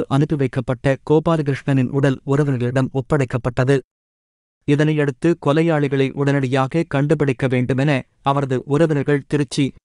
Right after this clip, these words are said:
கரூர் தேசிய நெடுஞ்சாலையில் மறியலில் ஈடுபட்டனர். இதுகுறித்து தகவல் அறிந்த காவல்துறையினர் சம்பவ இடத்திற்கு விரைந்து சென்று அவர்களிடம் பேச்சுவார்த்தை நடத்தியுள்ளனர். அதன் பின்னர் சமாதானம் அடைந்த உறவினர்கள்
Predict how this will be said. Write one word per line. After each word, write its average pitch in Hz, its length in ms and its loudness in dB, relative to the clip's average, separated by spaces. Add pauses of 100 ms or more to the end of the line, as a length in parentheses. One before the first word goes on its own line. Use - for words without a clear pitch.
(220)
கரூர் 160 300 2
தேசிய 147 360 -4
நெடுஞ்சாலையில் 135 760 -2
மறியலில் 139 500 0
ஈடுபட்டனர். 135 640 0 (800)
இதுகுறித்து 147 520 2 (160)
தகவல் 147 380 -2
அறிந்த 139 380 -2
காவல்துறையினர் 135 840 -2
சம்பவ 170 380 0
இடத்திற்கு 147 560 -2
விரைந்து 135 340 2
சென்று 135 360 2 (260)
அவர்களிடம் 131 580 -2
பேச்சுவார்த்தை 147 640 -2
நடத்தியுள்ளனர். 127 640 0 (800)
அதன் 131 280 0
பின்னர் 147 360 0
சமாதானம் 147 580 0
அடைந்த 131 340 0
உறவினர்கள் 135 580 0